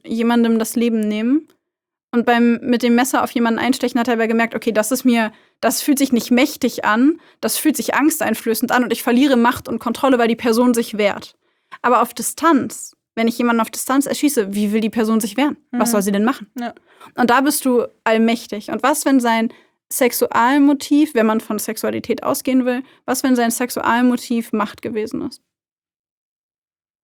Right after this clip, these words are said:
Speaker 1: Und auf, also Anerkennung und Macht.
Speaker 2: Ja, weil ich meine, das ist, es ist ja schon sehr machtvoll und, und vor allem, dann,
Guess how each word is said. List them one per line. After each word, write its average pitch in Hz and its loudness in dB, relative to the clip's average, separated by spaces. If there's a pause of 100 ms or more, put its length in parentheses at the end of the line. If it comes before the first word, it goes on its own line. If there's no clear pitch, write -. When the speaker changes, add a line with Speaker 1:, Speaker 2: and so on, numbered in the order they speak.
(1300)
Speaker 1:
Und 233 -2
auf, 220 -2
also 233 -4
Anerkennung 220 -2
und 214 -8
Macht. - -12 (400)
Speaker 2:
Ja, 202 -4 (140)
weil 214 -6
ich 220 -8
meine, 247 -2
das 233 -10
ist, - -10
es 254 -8
ist 254 -10
ja 277 -4
schon 254 -4
sehr 233 -4
machtvoll 220 -4
und, - -14
und 208 -10
vor - -6
allem, 220 -2 (260)
dann, 262 -2